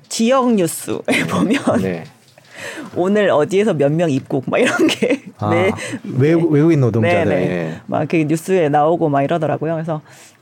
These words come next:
Speaker 1: 지속적으로 이제 거기 훈련소가 안에 이렇게 있거든요. 저희가
Speaker 2: 네.
Speaker 1: 용접 기술을 되게 숙련도를 계속 높여야 되니까.
Speaker 2: 그렇죠.
Speaker 1: 그리고 지금
Speaker 2: 네.
Speaker 1: 들어오시는 분들은 현재 바로 현장에 투입이 되시는 분들이 아니라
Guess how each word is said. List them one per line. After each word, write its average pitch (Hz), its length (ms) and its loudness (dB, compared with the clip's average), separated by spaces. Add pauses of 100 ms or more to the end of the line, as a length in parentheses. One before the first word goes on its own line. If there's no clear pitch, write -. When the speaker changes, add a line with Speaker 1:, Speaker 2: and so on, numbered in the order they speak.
(260)
Speaker 1:
지속적으로 208 640 0
이제 151 200 0
거기 170 280 0
훈련소가 269 720 2
안에 151 180 2
이렇게 131 220 -4
있거든요. 151 440 -2
저희가 110 280 0
Speaker 2:
네. 147 60 2
Speaker 1:
용접 190 440 0
기술을 175 640 -2
되게 - 180 -6
숙련도를 262 560 2
계속 185 320 -6
높여야 170 840 0
되니까. 135 220 -2
Speaker 2:
그렇죠. - 200 0
Speaker 1:
그리고 143 160 -4
지금 247 300 0
Speaker 2:
네. - 40 2
Speaker 1:
들어오시는 190 500 2
분들은 165 440 -2 (300)
현재 302 580 2
바로 220 380 2
현장에 220 560 0
투입이 226 320 -2
되시는 165 340 -2
분들이 151 300 -2
아니라 139 280 -2